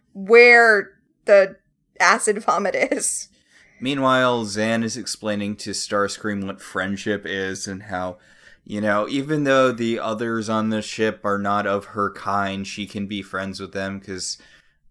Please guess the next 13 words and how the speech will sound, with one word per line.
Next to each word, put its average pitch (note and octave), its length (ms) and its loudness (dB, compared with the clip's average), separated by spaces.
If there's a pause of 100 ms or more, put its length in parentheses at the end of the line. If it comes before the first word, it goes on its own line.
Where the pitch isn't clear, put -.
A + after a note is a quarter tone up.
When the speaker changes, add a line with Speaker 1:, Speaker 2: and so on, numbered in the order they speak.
(120)
Speaker 2:
this G2 180 -10
is G#2 120 -6
suddenly G#2 360 -4
an G2+ 60 -6
episode G2+ 580 -6
of, F#2+ 320 -6
I F#2 100 -12
don't F#2 140 -10
know, F2 240 -8 (260)
Sailor F#2+ 520 -6
Moon F#2 540 -8
and F#2 360 -12
or F#2 560 -6